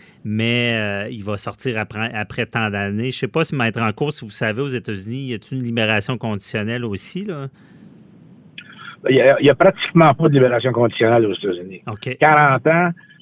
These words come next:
Speaker 2: si, euh, on, on le sentence à quarante ans, mettons qu'il n'y a pas de minimum, là, c'est quarante ans maximum,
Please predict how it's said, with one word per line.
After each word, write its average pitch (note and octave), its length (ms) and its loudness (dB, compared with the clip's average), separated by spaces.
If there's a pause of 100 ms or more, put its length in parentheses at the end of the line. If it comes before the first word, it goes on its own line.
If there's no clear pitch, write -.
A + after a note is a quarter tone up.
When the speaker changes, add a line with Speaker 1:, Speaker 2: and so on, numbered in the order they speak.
(200)
Speaker 2:
si, D3+ 180 4
euh, C3 240 4
on, B2 260 -4
on - 20 -
le A#2+ 60 -6
sentence C#3 460 0
à C3+ 60 -4
quarante A#2+ 420 0
ans, D3 100 2 (100)
mettons A#2 240 -6
qu'il C3+ 80 -4
n'y - 60 -2
a - 0 -
pas C3+ 100 0
de B2+ 80 -2
minimum, B2+ 560 -2
là, - 100 -6 (420)
c'est G#2+ 80 -12
quarante A#2 440 0
ans D3+ 180 0 (140)
maximum, A#2+ 580 -2